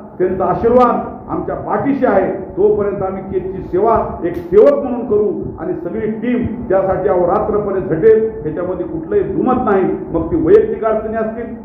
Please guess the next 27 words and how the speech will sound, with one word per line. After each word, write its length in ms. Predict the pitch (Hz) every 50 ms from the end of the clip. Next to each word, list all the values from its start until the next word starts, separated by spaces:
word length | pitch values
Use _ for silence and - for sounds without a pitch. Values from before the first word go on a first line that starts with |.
| - -
सामाजिक 440 | 170 185 208 220 220 220 226 220 220
अडचणी 340 | 220 214 214 220 208 214 226
असतील, 300 | 220 220 220 233 233 208 - - - - -
कुठल्याही 340 | 175 156 - 247 269 262 254
अडचणी 320 | 233 - - 220 220 208
असतील, 340 | 202 - 202 - 190 175 - - - - - -
आमची 300 | 143 165 180 180 185 202
टीम 380 | 185 - 202 208 208 202 - 202
रात्र 440 | 190 190 190 185 180 180 170 160 160
दिवस 240 | 170 196 185 160 185
त्यांच्या 260 | 185 175 - 185 175
पाठीशी 520 | - 175 175 175 170 160 160 165 156 156
उभा 120 | 160 196 208
राहील. 320 | 190 196 208 196 185 196 202 196 - - - 123
एवढंच 280 | 135 165 180 - - -
मला 240 | 185 190 196 196 196
या 160 | 196 - -
निमित्तानं 440 | 196 196 196 185 - - 180 180 180
तुमच्या 320 | 180 - 180 165 180 180 175
माध्यमातून 520 | 175 170 - 175 170 175 175 156 175 160
सांगायचं 440 | - - 135 156 185 208 202 - -
होतं. 380 | 185 190 208 - 196 175 151 - - - - -
आणि 140 | 139 160 165
तुमचा 380 | - - 151 - - - 208 208
आमचा 340 | 202 196 190 - 190 180
संवाद 560 | - - - 160 175 196 226 233 208 - - - - - - - -
घडावा, 560 | 143 175 208 233 233 220 185 - - - -